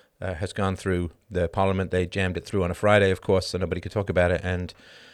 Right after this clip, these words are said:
uh, it's probably gonna get through the Senate. The Conservatives have said they'll repeal it if they get voted back in and all of that. So, uh, "The hell of the seventies led to Reagan. I'm not too worried." Yes, but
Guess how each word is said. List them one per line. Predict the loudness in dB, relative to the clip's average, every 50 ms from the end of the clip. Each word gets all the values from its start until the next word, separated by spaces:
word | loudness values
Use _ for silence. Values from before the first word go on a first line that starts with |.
| _ _ _ -8
uh, | -4 -4
it's | -4 -2 0
probably | 2 2 2 4
gonna | 2 0 0 0
get | -2 -2 -2
through | -4 -6 -6
the | -4 -2
Senate. | 0 2 4 4 4 2 0 -4 -6
The | -2 -2 -2 -2
Conservatives | -2 -6 -2 2 2 2 2 2 -2 -4 -4
have | -6 -4
said | -2 -2 0 0
they'll | 0 -2 -2
repeal | -4 -4 -2 0 0 2 2
it | 0 -2
if | -4
they | -6 -4
get | -4 -4 -4
voted | -2 -4 -4 -4 -4
back | -6 -6 -6 -4 -4
in | -2 -2 -2
and | -4 -4
all | -6 -6
of | -8 -10
that. | -12 -14 -16 -16
So, | -16 -16 -14 -16 -18 -20 _ _ _ _ _ _ _ _ _ _ _ _ _ _ _ _ _ _ _ _ _ _ _ _ _
uh, | -2 -2 0
"The | 0 -2
hell | -4 0 0 2 2
of | 2 0
the | -2
seventies | -2 0 2 2 2 2 0 2 4
led | 4 4 4
to | 2 2
Reagan. | 4 4 4 4 4 2 2
I'm | 2 2
not | 0 -2 -2
too | -2 -2 0
worried." | 4 6 6 6 6 4 0 -4
Yes, | -6 -2 2 4 4 4 4 2 0 -2
but | -2 -2 -2 0 0 -2 -2 -4 -6